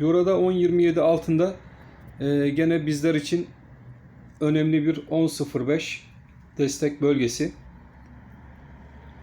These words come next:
On sıfır beş altında da arkadaşlar takipte kalmamız gerekecek dokuz seksen sekiz destek bölgesi.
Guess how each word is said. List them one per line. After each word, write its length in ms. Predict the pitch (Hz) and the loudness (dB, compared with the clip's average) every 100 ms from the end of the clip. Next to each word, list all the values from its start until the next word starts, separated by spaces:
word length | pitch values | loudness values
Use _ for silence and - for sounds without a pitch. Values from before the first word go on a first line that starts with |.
| - - | -20 -4
On 140 | 160 180 | 0 0
sıfır 380 | - 175 151 | -2 -4 -2
beş 280 | 139 135 - 139 | -2 -2 -4 0
altında 500 | 151 147 160 165 147 | 0 2 0 2 2
da 80 | |
arkadaşlar 600 | 135 143 143 120 - 175 - - - - - - | 2 2 0 0 -2 -4 -6 -18 -20 -20 -10 -2
takipte 480 | 143 143 147 160 | 0 0 -4 -2
kalmamız 460 | 156 151 147 135 127 | 2 2 2 0 0
gerekecek 640 | 147 139 131 131 180 - - - - - - - - - - - - - - - - - - | 0 0 0 -2 -2 -6 -18 -18 -18 -18 -18 -16 -16 -14 -14 -14 -12 -12 -14 -14 -14 -14 -6
dokuz 320 | 139 143 170 - | -4 -2 -4 -4
seksen 320 | 147 - 139 | -4 -2 -2
sekiz 540 | 135 131 180 - - - 143 | -2 -4 -4 -4 -8 -6 -2
destek 420 | 139 - 165 - | -2 -2 -4 0
bölgesi. 460 | 131 113 110 107 | 0 0 -2 -4